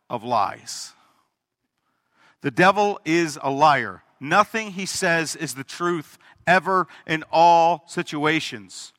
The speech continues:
But here's the thing you need to understand as a believer. This is the only place the devil has power. The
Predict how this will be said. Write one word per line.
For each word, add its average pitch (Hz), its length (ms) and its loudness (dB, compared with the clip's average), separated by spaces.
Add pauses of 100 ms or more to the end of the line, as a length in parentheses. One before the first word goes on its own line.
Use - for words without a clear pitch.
(1000)
But 143 120 -14
here's 247 400 0
the 190 100 -2
thing 196 260 -2
you 175 160 -4
need 170 300 -4
to 175 160 0
understand 170 1080 0
as 151 200 0
a 143 80 0
believer. 143 720 -4 (1800)
This 165 200 -8
is 147 140 -10
the 135 200 -8 (120)
only 156 720 -2 (120)
place 175 920 0 (120)
the 139 120 -4
devil 123 640 -2 (180)
has 120 240 -8
power. 104 580 -4 (3250)
The 185 220 -6